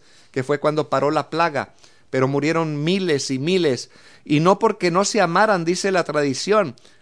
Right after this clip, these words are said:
sino porque no se respetaban, no se escuchaban los unos a los otros. Cada uno de ellos creía que era el mejor, y eso es terrible.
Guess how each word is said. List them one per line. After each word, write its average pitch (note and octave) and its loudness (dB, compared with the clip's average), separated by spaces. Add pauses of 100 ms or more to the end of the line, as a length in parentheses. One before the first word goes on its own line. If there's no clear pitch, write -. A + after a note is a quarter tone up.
(160)
sino E3+ 2
porque D3+ 0
no D#3 0
se G3+ -2
respetaban, F3+ -2 (380)
no F3 2
se G3+ 0
escuchaban G3 0
los D#3 -2
unos F#3+ 0
a F3 -2
los D#3+ -2
otros. G3 0
Cada F#3 2
uno G3 2
de G3 2
ellos G3 -2
creía F#3+ 0 (220)
que D3+ 0
era F3+ 2
el F3 -2
mejor, D3 -2 (580)
y C3+ -2
eso E3+ -2
es F3 -6
terrible. C#3+ -4